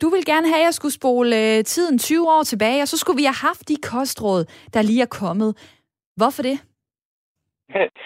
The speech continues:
Speaker 2: Ja, hej. Jamen, øh, det er fordi, at, øh, jeg har interesseret mig for sundhed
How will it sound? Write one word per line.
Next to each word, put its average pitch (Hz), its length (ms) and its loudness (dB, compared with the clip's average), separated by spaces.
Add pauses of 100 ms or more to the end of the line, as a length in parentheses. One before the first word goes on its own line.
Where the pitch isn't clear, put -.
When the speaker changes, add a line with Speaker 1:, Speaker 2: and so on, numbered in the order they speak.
(320)
Speaker 2:
Ja, 180 80 2 (160)
hej. 180 140 0 (180)
Jamen, 165 280 -2
øh, 156 240 0 (160)
det 175 120 2 (160)
er 127 220 0 (120)
fordi, 147 320 -14
at, 127 340 -2
øh, 120 360 0
jeg 117 100 0
har 139 220 -2
interesseret 123 420 -6
mig 165 200 -2
for 117 380 0
sundhed 170 440 -4